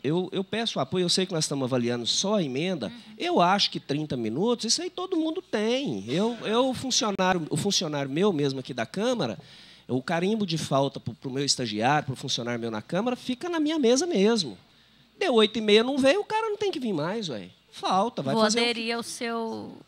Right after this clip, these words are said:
Speaker 2: à forma com que o senhor trabalha, vereador.
Speaker 1: Como é que é?
Speaker 2: Vou aderir à forma que
Speaker 1: Exatamente,
Speaker 2: o senhor trabalha.
Speaker 1: o carimbo. Eu,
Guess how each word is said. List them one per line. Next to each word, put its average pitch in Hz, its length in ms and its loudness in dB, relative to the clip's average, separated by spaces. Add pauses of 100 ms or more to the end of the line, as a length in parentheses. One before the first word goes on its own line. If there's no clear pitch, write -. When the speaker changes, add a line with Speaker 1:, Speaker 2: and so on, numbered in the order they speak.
(280)
Speaker 2:
à 220 160 0
forma 226 400 -4
com 226 120 -12
que - 60 -16
o - 40 -16
senhor 226 180 -8
trabalha, 196 520 -4
vereador. 190 440 -10
Speaker 1:
Como 139 100 -2
é 135 60 2
que - 80 0
é? 214 160 2 (260)
Speaker 2:
Vou 220 120 -6
aderir 247 400 -2
à 233 60 2
forma 233 380 -2
que 180 60 -4
Speaker 1:
Exatamente, 220 420 4
Speaker 2:
o - 20 4
senhor 226 100 6
trabalha. 240 260 2
Speaker 1:
o 185 60 -8
carimbo. 208 480 2
Eu, 254 220 4